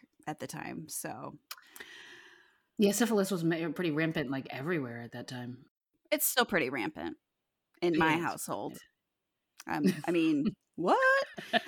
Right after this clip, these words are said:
Speaker 1: Uh, <laughs>
Speaker 2: Mm.
Speaker 1: so
Speaker 2: Yo.
Speaker 1: April <laughs>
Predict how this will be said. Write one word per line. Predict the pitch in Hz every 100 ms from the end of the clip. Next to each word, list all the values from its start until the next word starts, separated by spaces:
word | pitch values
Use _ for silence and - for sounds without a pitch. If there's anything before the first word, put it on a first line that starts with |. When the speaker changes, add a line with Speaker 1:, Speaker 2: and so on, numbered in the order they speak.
| -
Speaker 1:
Uh, | 202 185 170 160 160 156 - - _ _ _ _ -
<laughs> | - - - 262 - 208 - 190
Speaker 2:
Mm. | 262 285 190 156 143 143 _ _ _ _ - -
Speaker 1:
so | - 240 196 190 175 170 147 _ _ 202
Speaker 2:
Yo. | 180 220
Speaker 1:
April | 240 262 262 - - - - - - - -
<laughs> | 302 - 277